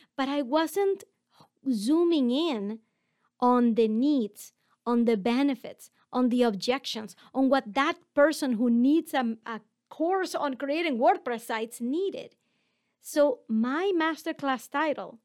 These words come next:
as sexy as it was, it had nothing to do with my offer. So that is the first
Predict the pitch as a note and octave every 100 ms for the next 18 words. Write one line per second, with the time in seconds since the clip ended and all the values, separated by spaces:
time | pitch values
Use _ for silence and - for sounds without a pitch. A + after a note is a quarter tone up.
0 | - G#3+ - - G#4+ - - F4+ E4+ E4+
1 | D4 E4+ A#3+ G3+ - _ _ _ _ _
2 | - C#4 C#4+ C#4+ C4 C4 C4+ D#4+ D4+ B3+
3 | A#3 A3 G#3+ G#3 G3+ G#3 - - _ _
4 | _ _ _ _ - C#4 - D4 F#4 G#4
5 | - C4+ _ - D4+ F4 - - _